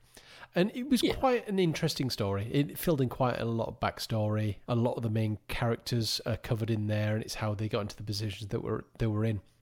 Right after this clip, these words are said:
Speaker 2: Right, okay.
Speaker 1: Um, so it was all right, and I kinda wish I'd have listened to it all before going into the game.
Speaker 2: Mm.
Speaker 1: Because in the game, within the first half an hour, you,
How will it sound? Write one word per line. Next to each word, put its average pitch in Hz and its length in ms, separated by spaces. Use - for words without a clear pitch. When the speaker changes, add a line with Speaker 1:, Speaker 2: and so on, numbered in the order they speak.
Speaker 2:
Right, 120 320
okay. 147 240
Speaker 1:
Um, 190 100
so 240 140
it - 20
was 247 140
all 240 120
right, 147 300
and 117 100
I 117 40
kinda 185 260
wish 165 180
I'd 151 60
have 123 100
listened 123 300
to 117 100
it - 140
all 127 460
before 127 260
going 127 160
into 127 160
the 135 80
game. 151 240
Speaker 2:
Mm. 147 160
Speaker 1:
Because - 380
in 175 120
the 135 60
game, 135 480
within 107 240
the 101 60
first 107 300
half 101 280
an 110 80
hour, 110 540
you, 101 840